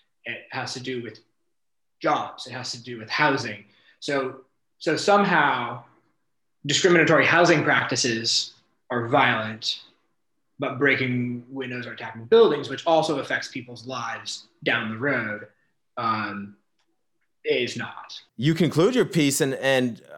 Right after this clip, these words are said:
Speaker 2: we don't wanna keep you away from your duties at the school too long, Patrick. Um,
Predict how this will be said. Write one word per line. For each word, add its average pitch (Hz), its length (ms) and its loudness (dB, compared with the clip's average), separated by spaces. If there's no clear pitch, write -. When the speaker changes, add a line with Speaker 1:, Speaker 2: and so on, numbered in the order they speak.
Speaker 2:
we 127 140 -6
don't 139 140 2
wanna 123 180 2
keep 135 220 -6
you 139 80 0
away 123 160 4
from 123 180 -8
your 110 140 2
duties 120 320 -2
at 107 80 -6
the 107 80 -10
school 123 320 -2
too 151 180 0
long, 127 220 2
Patrick. 147 420 2
Um, 123 340 2